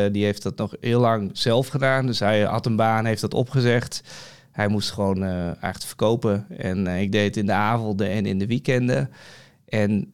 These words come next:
zo is het, is dat eigenlijk ontstaan. En er kwam een punt, wij, wij kwamen iemand anders tegen die, eh, kon heel goed verkopen, die verkocht ook online marketing aan, eh, aan zijn klanten. En, nou, zet het dan door Z-, Z Z P'ers liet hij het bijvoorbeeld doen. En zo kwam hij bij ons terecht. We gingen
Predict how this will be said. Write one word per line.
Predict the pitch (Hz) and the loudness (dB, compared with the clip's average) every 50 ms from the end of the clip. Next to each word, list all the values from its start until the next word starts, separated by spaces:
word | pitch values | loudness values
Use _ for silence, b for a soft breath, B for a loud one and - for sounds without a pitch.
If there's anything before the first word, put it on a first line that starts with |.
| - - | -18 -10
zo | - 127 - 120 117 120 120 | -4 0 2 4 4 4 4
is | 117 117 | 2 0
het, | 120 113 - | 0 -2 -2
is | 135 127 117 | -2 -2 0
dat | 120 117 107 | 2 2 2
eigenlijk | 113 107 113 - - | 2 0 -2 -2 -4
ontstaan. | 120 104 - - 123 123 123 120 | -4 -2 0 2 4 4 4 2
En | 123 117 | 2 0
er | 117 113 | 0 0
kwam | - 135 131 131 | 2 2 2 2
een | 131 117 | 2 2
punt, | 120 135 135 143 151 151 147 | 2 2 4 4 2 2 0
wij, | 123 117 120 117 - | 0 0 0 0 0
wij | 123 120 110 | -2 -4 0
kwamen | - 131 120 120 123 120 | 2 2 2 2 2 2
iemand | 117 113 117 107 - | 0 0 0 0 0
anders | 107 139 156 156 139 - | 2 2 2 2 0 2
tegen | - 143 135 131 131 123 127 117 | 2 2 4 4 4 2 2 2
die, | 117 117 113 113 113 117 B B B B B B B B B B B B | 2 4 4 2 2 0 B B B B B B B B B B B B
eh, | - - 104 92 - | -6 -6 -4 -4 -4
kon | - - 120 113 | -2 0 2 4
heel | 120 143 143 | 4 4 4
goed | 147 151 147 - | 4 2 0 -2
verkopen, | - - - 143 151 175 175 202 202 190 196 214 - - _ _ - | 0 0 2 4 4 4 4 4 4 4 2 0 -6 -12 _ _ -4
die | 123 117 | -4 -4
verkocht | - - - 139 143 139 - - | -4 -2 2 4 4 4 4 2
ook | 131 120 113 - | 2 2 2 2
online | - 117 110 110 110 107 104 | 0 0 2 4 4 4 4
marketing | 107 107 107 110 107 - - 120 107 104 104 101 98 | 4 4 4 2 0 -2 -2 0 2 2 2 2 2
aan, | - 107 104 101 101 101 101 101 | 0 0 2 2 2 2 2 2
eh, | 98 95 92 | 0 0 0
aan | - - - 110 | -2 -2 -2 0
zijn | - 120 107 | 0 0 0
klanten. | 98 123 117 120 151 165 147 160 147 139 117 | 0 2 2 2 2 2 2 2 2 2 2
En, | 117 117 113 110 - - - - _ - | 2 2 0 0 -2 -6 -10 -18 _ -8
nou, | - 123 104 117 | -4 -2 -2 0
zet | 113 - 123 120 - | 0 2 0 0 0
het | - 131 | 0 2
dan | 139 123 123 120 | 4 4 4 4
door | 117 107 | 4 4
Z-, | - - 123 - | 4 2 2 2
Z | - - 135 123 | 2 2 2 2
Z | - - 127 123 | 2 0 0 2
P'ers | 135 131 139 151 147 123 | 4 4 4 4 4 4
liet | 123 131 123 | 2 2 2
hij | 127 117 117 | 2 2 2
het | 117 113 | 2 0
bijvoorbeeld | 120 117 117 113 107 107 107 | -2 -2 -2 0 0 2 2
doen. | 123 139 151 165 180 170 B B B B B B B | 2 4 4 4 2 2 B B B B B B B
En | B - | B 2
zo | - 123 123 | 4 4 4
kwam | 123 123 113 113 | 4 2 2 2
hij | 117 113 | 2 2
bij | 110 113 | 2 2
ons | 104 107 127 - - - | 2 2 2 0 0 0
terecht. | 139 120 117 120 117 - | 2 2 2 0 0 -2
We | - 107 | -4 -4
gingen | 104 - 110 107 | -4 -2 0 0